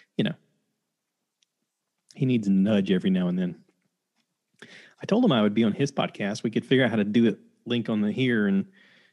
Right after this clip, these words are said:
do the computer thing, and I could be a guest on his. And he was like, "Yeah, well, you could do that." And then nothing happened. Of course, that's better than Josh West, who keeps, keeps saying he's gonna make a podcast and just never has.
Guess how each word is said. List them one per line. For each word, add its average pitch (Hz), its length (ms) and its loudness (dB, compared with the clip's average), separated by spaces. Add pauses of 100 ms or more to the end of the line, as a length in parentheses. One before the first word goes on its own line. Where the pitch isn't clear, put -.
do 120 140 0
the 113 80 0
computer 123 400 2
thing, 107 300 0
and 98 60 2
I 101 100 0
could 95 140 -4
be 104 120 2
a - 20 0
guest 107 360 -2
on 87 100 -8
his. 123 340 0
And 101 160 -6
he 123 60 -8
was 123 100 -8
like, - 120 -12
"Yeah, 247 100 2
well, 262 140 0
you 254 100 2
could 226 100 0
do 269 140 4
that." 135 400 0
And 113 120 -2
then 95 180 0
nothing 90 200 -6
happened. 156 320 -14 (160)
Of - 80 -20
course, 214 200 4
that's 185 140 4
better 135 280 4
than 117 100 2
Josh 107 260 0 (140)
West, 101 320 2
who 104 140 2
keeps, - 420 -4
keeps - 240 0
saying 208 200 4
he's 95 100 2
gonna 98 140 4
make 101 180 4
a - 40 -12
podcast 92 500 -4
and 117 80 -2
just 98 120 -4
never 98 220 2
has. 92 340 0